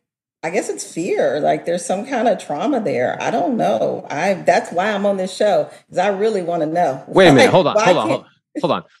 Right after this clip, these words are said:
Speaker 2: hold on. <laughs> I, I, okay. You've been married twenty-nine years. You two clearly communicate with each other. You never got curious about why does your husband not wanna talk about money?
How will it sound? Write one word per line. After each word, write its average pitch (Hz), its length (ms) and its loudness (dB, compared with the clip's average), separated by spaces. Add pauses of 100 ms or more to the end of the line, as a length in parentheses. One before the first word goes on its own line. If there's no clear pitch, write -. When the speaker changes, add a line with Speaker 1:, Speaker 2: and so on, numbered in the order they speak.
(240)
Speaker 2:
hold 151 120 -6
on. - 100 -10 (800)
<laughs> - 0 -
I, 214 680 2 (160)
I, 202 100 -4
okay. 160 340 -2 (240)
You've 208 200 -4
been 254 140 2
married 202 260 2
twenty-nine 220 560 0
years. 143 580 -4 (1300)
You 160 120 0
two 208 200 4
clearly 220 800 2 (420)
communicate 156 640 0
with 127 160 0
each 127 180 0
other. 110 380 0 (480)
You 123 140 4
never 196 680 2 (640)
got 151 260 -4
curious 170 400 -6
about 139 300 -2
why 143 760 0
does 131 220 -6
your 131 120 -6
husband 127 420 -4
not 120 220 0
wanna 127 220 -2
talk 120 240 -2
about 123 240 0
money? 120 340 -4